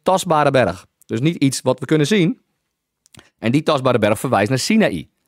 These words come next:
En het volgende zegt dus van: "Maar u bent genaderd", in vers tweeëntwintig, "tot de berg Sion." Dat is het geestelijke stuk. Alle-, halleluja. Gaan we terug naar Zacharia negen. Houden we wel een beetje de tempo erin, lieve mensen. Dus, wij zijn gekomen tot Sion.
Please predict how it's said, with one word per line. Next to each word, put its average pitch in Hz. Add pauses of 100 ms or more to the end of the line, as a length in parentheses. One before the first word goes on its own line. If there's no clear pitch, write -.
(460)
En 127
het 123
volgende 156
zegt 113
dus 107
van: 110
"Maar 117
u 135
bent 98
genaderd", 101
in 113
vers 95
tweeëntwintig, 90
"tot 85
de 82
berg 85
Sion." 147
Dat -
is 90
het 101
geestelijke 135
stuk. -
Alle-, 113
halleluja. 139
Gaan 113
we 131
terug 131
naar 131
Zacharia 131
negen. 147 (1120)
Houden 90
we 139
wel 156
een 160
beetje 151
de 139
tempo 156
erin, 143
lieve 131
mensen. 135 (1300)
Dus, -
wij 131
zijn 160
gekomen 202
tot 190
Sion. 196